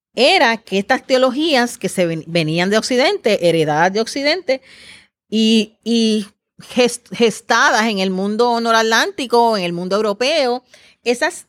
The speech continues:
esas teologías no cuadraban para nada con las circunstancias culturales diferentes donde ellos vivían.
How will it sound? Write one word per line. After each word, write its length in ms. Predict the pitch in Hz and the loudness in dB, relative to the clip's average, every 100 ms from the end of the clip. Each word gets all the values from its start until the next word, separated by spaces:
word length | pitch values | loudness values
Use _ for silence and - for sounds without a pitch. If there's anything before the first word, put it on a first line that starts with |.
| _ | _
esas 460 | 208 220 - - - | -8 -6 -6 -8 -8
teologías 600 | 285 262 262 311 277 - | -2 0 0 0 -2 -2
no 200 | 202 226 | 0 0
cuadraban 680 | 277 262 233 240 247 262 269 | 2 0 2 2 2 0 -2
para 300 | 247 254 269 | -4 -2 -2
nada 440 | 311 330 214 233 _ _ _ _ | -2 -2 -4 -6 _ _ _ _
con 160 | 208 185 | -4 -2
las 140 | 170 | -2
circunstancias 760 | 185 170 180 - 196 202 254 247 | -6 -4 -6 -2 -2 0 -2 0
culturales 640 | 277 240 277 254 254 226 | -2 -2 2 2 2 0
diferentes 640 | 247 262 269 427 403 381 _ _ _ | -2 0 0 0 -4 -6 _ _ _
donde 340 | 165 185 165 156 | -2 0 2 2
ellos 240 | 180 262 | 0 0
vivían. 460 | 370 233 175 170 | 0 0 -2 -4